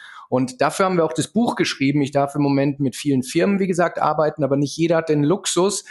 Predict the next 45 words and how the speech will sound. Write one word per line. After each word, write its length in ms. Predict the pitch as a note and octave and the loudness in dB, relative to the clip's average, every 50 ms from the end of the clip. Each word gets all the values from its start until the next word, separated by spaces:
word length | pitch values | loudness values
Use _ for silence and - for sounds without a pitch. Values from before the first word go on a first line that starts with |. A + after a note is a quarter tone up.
| - - _ | -20 -20 _
dass 220 | - C#3+ C#3+ - - | -2 0 0 2 0
sein 240 | D#3+ D3 C#3+ C#3+ | 2 2 2 2
Arbeitgeber 720 | - C3+ C#3+ D3 D#3+ D3+ D3 - - D#3 D#3 D#3 D3+ D#3 D3 | 2 2 2 2 2 0 0 0 0 0 2 2 2 0 0
bestimmte 440 | D3 C#3+ - - D3+ D3+ C#3+ D3 C#3+ | 0 -4 -4 -2 -2 0 0 -2 -6
Trainings, 640 | - - D#3 D#3+ D#3+ D#3+ D#3+ D#3 D3+ - - - | -4 -2 0 0 2 2 0 0 0 -2 -2 -2
äh, 80 | - C#3+ | 0 0
anbietet, 720 | C#3 C3+ - - D#3+ F#3+ G3 D#3+ D#3 C#3+ - - B2 G#2+ | 0 0 0 0 2 2 2 2 0 -2 0 -2 -2 -2
ob 140 | B2 A#2 B2 | -2 -2 0
mit 180 | B2+ B2 B2 | -2 -2 0
mir 320 | B2 B2+ C#3 D3 D#3+ D#3+ D#3 | 0 0 2 2 2 2 2
oder, 220 | D#3 D3 C#3 C3+ | 2 2 2 2
oder 180 | C3+ B2+ B2+ B2 | 2 2 0 0
vergleichbaren 680 | - A#2+ A#2+ A#2 A2 A#2+ C#3 - - A2+ A2 G#2+ G#2 | -2 -4 -2 0 0 0 0 -2 -2 -2 0 0 -2
Programmen. 420 | G#2 - G#2+ - G2 F#2 G2 G2+ G#2 | -2 -6 -8 -4 -4 -2 -2 -2 -2
Und 100 | A2 A2+ | -2 -2
jetzt 220 | B2 B2+ - - | -2 -2 -2 -4
mit 120 | D3 - - | -4 -2 0
dem 160 | C3+ C3 B2 | -2 -2 0
Buch 360 | - F3 G3+ A3+ A3 - - - - - - - _ | 0 0 0 0 -2 -6 -14 -18 -20 -20 -20 -12 _
ist 180 | - - - - | -6 -4 -2 -2
das 160 | C3 - - | -2 -2 -2
Ziel, 360 | - - - E3+ F#3+ G#3 G#3 | -2 -2 0 0 2 2 2
dass 200 | F#3+ E3+ D3+ - | 2 0 0 0
wir 80 | D3+ C#3+ | -2 -2
die 100 | C3+ C3+ | 0 2
Methodik, 680 | C3 B2+ B2 - - E3+ F#3 G#3+ G3+ G3 F#3+ F#3+ - - | 0 0 0 -2 -2 0 0 2 2 0 -2 -2 -4 -4
die 140 | - D#3 C3+ | -4 0 0
wir 120 | C#3+ C3 | 2 2
jetzt 220 | C3 B2+ C3 - C3 | 2 0 -2 -2 -2
über 120 | C3 C3 | 0 0
die 80 | B2 B2 | 2 2
letzten 320 | C#3 - - - - C#3 | 0 0 0 -4 -2 0
Jahre 280 | C3 B2+ B2+ C3 B2+ - | 0 0 0 0 -2 -4
Tausenden 520 | - - C3 F3 G3 F3+ F3+ E3 D#3+ D#3+ | -4 -2 0 0 0 0 0 0 0 0
von 140 | - D3 C#3+ | 0 0 0
Menschen 360 | C#3 C#3+ D#3 D3+ - D3 C#3+ | 2 0 0 -2 -2 -2 -2
auf 100 | C#3 C3+ | -2 0
der 160 | - C3+ B2 | 0 -2 0
Welt 300 | B2+ C3+ C#3 D3+ D3 - - - - - _ | 2 2 2 2 -2 -6 -16 -20 -20 -20 _
zugänglich 540 | - - A3 G3 G#3+ F#3+ D#3+ D3 C3 A#2+ - | -4 -4 -2 0 0 2 2 2 0 0 0
machen 280 | B2+ B2 A#2 - C3 B2 | 0 0 0 0 -2 -2
konnten, 520 | - B2 B2 C3 B2+ - D3+ D3+ D#3 D#3 - - - _ _ | 0 0 0 0 0 0 -2 -2 -2 -4 -8 -18 -20 _ _
auch 300 | _ - D3 F3 E3+ - | _ 0 0 0 2 2
in 120 | F3+ D#3+ D3+ | 0 0 2
einem 520 | - - C3+ C#3 C#3+ C#3+ C#3+ C#3 C#3 - | 2 2 2 2 2 2 0 0 -2 -6